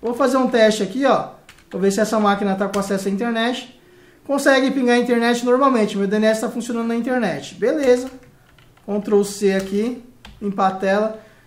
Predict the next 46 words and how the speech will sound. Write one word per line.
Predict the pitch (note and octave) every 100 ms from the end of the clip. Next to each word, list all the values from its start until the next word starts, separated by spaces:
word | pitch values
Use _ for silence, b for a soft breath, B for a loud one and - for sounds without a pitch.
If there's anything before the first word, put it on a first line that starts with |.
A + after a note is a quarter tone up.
| B
vou | F3+
digitar | G#3 A3+ A#3+
um | A3
dig, | E3+ F#3 A#3+ F#3+ F3 C#3 - _ _
uol | F#3+ G3+ G3 G3
ponto | F#3+ G3
com | F#3+
ponto | - G3
B | G3
R, | F3 F3 F#3+ F#3+ - - - b b b b b _
pra | G3
gente | G3 G#3
ver | G#3+ G#3+ G#3+
qual | A3+
endereço | A#3 A#3+ A#3 A#3
resolve. | B3 A#3+ G3+ F3 C#3 C#3 - _ _ _ _ _ _ _ b b b b
Cento | - B3
e | C#4
vinte | C#4+ C#4+
e |
sete. | C#4+ A3+ E3+ - -
Cento | C4
e | D#4+
vinte | D4+
e |
sete | D4+ C#4 C#4+
é, |
é | C#4 C#4
um | A#3+ B3
alto | C4 C4+
endereço | C4 B3+ B3 A#3+
de | B3
loopback | B3 B3 A#3 A3+ A3+
do | A#3
próprio | G3+ A#3 A#3 A#3+
endereço, | A#3+ A#3+ A#3 A3 F#3+
do, | G#3 G3+ G3+
do |
meu | G#3+
próprio | G#3+ A3+ A3
servidor | B3 B3 G#3 G#3+
D | A3
N | A3
S | A3 A#3+
aqui, | A#3 D3+
tá? | D#3 D#3+ F#3+